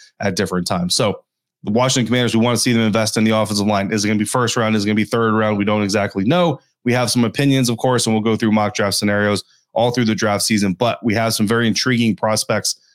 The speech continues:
to watch on the offensive line in Mobile as the Reese's Senior Bowl gets started next week. So looking at these prospects, uh, pull up the tackles here for you. And the very first one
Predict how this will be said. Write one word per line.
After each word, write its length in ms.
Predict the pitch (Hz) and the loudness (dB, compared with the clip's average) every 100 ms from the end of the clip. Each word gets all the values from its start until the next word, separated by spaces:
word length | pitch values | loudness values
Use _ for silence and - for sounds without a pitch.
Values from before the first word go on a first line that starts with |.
| - | -8
to 100 | - | -2
watch 380 | 104 104 110 110 - | 0 2 0 -2 -2
on 180 | 113 | 0
the 80 | 113 | 2
offensive 360 | 110 107 - 104 | 2 0 -2 -2
line 300 | 104 101 101 | 0 0 0
in 200 | 110 113 | 2 4
Mobile 380 | 104 101 104 98 | 2 2 2 2
as 140 | 95 | 0
the 60 | 98 | 0
Reese's 280 | 98 - | -2 -2
Senior 200 | - 98 | -2 -2
Bowl 180 | 95 95 | 0 -2
gets 160 | 95 - | 0 -2
started 380 | 110 98 98 - - - - | 0 0 0 -4 -20 -20 -2
next 340 | 104 98 - | 0 0 -2
week. 280 | 98 113 92 | 0 0 0
So 320 | - 98 - _ _ _ _ _ - | 0 -2 -2 _ _ _ _ _ -4
looking 300 | 127 135 127 | -2 0 0
at 220 | 123 123 | 0 0
these 160 | 123 113 | 0 0
prospects, 640 | 135 110 110 127 110 - - - - | 0 0 0 -2 -2 -4 -8 -10 -2
uh, 140 | 110 | -2
pull 180 | 113 127 | 0 0
up 80 | - | 0
the 80 | |
tackles 460 | - 123 123 117 - | -2 -2 0 0 0
here 180 | 123 113 | 0 0
for 240 | - 113 | 0 2
you. 100 | 113 | 2
And 60 | 107 | 2
the 60 | |
very 180 | 113 120 | 2 0
first 300 | 110 117 113 | 0 0 0
one 260 | 117 113 | 0 0